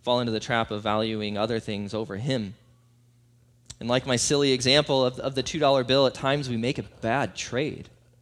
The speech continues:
Our perception of value can get out of whack.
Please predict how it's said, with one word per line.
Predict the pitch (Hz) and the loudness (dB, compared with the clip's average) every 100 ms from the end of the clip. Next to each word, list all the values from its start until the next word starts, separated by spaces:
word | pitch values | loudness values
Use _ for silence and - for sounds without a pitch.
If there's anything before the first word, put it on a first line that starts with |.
| _ _ _ _ _ _ _ _ _ _ _ _ _ _ _ _ _ | _ _ _ _ _ _ _ _ _ _ _ _ _ _ _ _ _
Our | - | -16
perception | - 117 143 - 143 | -10 -4 -4 -2 -4
of | 110 | -2
value | 107 117 107 | 0 0 -2
can | - 104 | -6 -6
get | 101 | -4
out | 110 | -4
of | 98 | -4
whack. | 92 98 - | -6 -6 -8